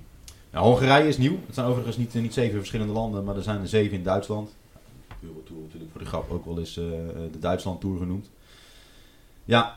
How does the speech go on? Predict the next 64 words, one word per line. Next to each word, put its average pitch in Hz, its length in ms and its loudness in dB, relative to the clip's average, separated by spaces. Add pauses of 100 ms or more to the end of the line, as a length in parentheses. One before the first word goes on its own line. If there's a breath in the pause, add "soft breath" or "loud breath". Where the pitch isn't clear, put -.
persoonlijk 147 480 6
vind 120 140 2
ik 123 80 2
het 110 100 -2
jammer 113 340 6
dat 101 120 0
bijvoorbeeld, 98 420 -2
eh, 90 800 -2
eh, 82 80 -10
Kopenhagen 90 680 -4
en 85 140 -10
Praag 82 440 -8
nog 101 260 -6
niet 90 180 -6
op 87 120 -8
de 87 80 -8
kalender 87 340 -8
staan. 92 400 -8
Er 80 60 -12
moet 85 140 -10
natuurlijk 82 300 -10
nog 80 120 -12
één 85 180 -10
toernooi 82 300 -10
vergeven 80 400 -8
worden, 78 280 -8
maar, 76 260 -10
eh, 73 60 -10 (580)
ja, - 180 -18
ik 82 120 -16
denk 78 140 -16
dat 80 100 -18
Praag 82 280 -8
een 80 60 -16
succes 85 320 -8
was. 78 140 -10
Ik - 60 -18
had - 120 -12
die - 100 -14
graag 82 260 -6
teruggezien. 98 400 -4
Hetzelfde 92 340 0
geldt 90 160 -4
voor - 80 -20
Kopenhagen. 87 600 -2 (840 loud breath)
Goed, 80 180 -8
ik 82 80 -16
begrijp 82 320 -4
de - 60 -14
P 82 200 -6
D 80 80 -10
C 85 140 -4
wel, 78 300 -2
eh, 76 60 -8
dat 80 120 -8
ze - 80 -10
dat 78 140 -10
vaak 82 240 -10
in, 76 140 -10
eh, 76 160 -10
in 80 100 -8
Duitsland 78 360 -6
willen 78 160 -6
doen. 80 160 -8